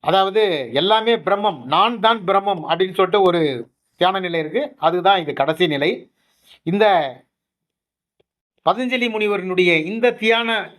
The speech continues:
முறைக்குள்ள தான் எல்லா தியானங்களும் அடக்கம். என்ன காரணம்னா பதஞ்சலி முனிவருக்கு நேரடியாகவே சிவபெருமான் அருளிய தியான முறை இது மக்களுக்காக. எனவே இந்த முறைகளை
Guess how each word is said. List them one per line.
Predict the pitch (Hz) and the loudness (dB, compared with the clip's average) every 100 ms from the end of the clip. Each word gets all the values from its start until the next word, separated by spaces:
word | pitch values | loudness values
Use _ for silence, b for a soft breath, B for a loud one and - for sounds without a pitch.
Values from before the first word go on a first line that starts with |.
| 147 | -4
முறைக்குள்ள | 160 190 196 202 - 190 196 | 0 2 2 0 0 2 2
தான் | 226 226 | 2 0
எல்லா | 170 190 233 254 262 | -2 -2 2 4 2
தியானங்களும் | 269 233 220 208 208 | 2 0 -2 -2 0
அடக்கம். | 175 165 147 139 | 0 -2 -4 -2
என்ன | 147 208 | -2 0
காரணம்னா | 208 185 185 190 226 160 - B B _ 156 | 0 -2 -4 -4 -2 -2 -8 B B _ -2
பதஞ்சலி | 202 262 277 262 | -2 0 0 0
முனிவருக்கு | 233 226 220 233 208 | 0 0 0 0 0
நேரடியாகவே | 214 247 247 233 214 214 226 160 | 2 2 2 0 0 2 2 0
சிவபெருமான் | - 196 196 196 175 165 | 0 2 4 2 2 0
அருளிய | 156 165 170 156 131 - B _ | 0 0 0 2 0 -4 B _
தியான | - 185 185 | 0 2 0
முறை | 160 156 | -2 -4
இது | 147 190 | 0 0
மக்களுக்காக. | 175 165 185 165 151 135 233 - b b b | 0 -2 -2 0 -2 0 -2 -4 b b b
எனவே | 170 190 202 143 98 _ _ | 0 2 2 0 -6 _ _
இந்த | 180 226 226 190 147 135 | -2 0 2 2 0 -4
முறைகளை | 156 208 233 226 208 131 - | 0 2 2 2 0 -2 -12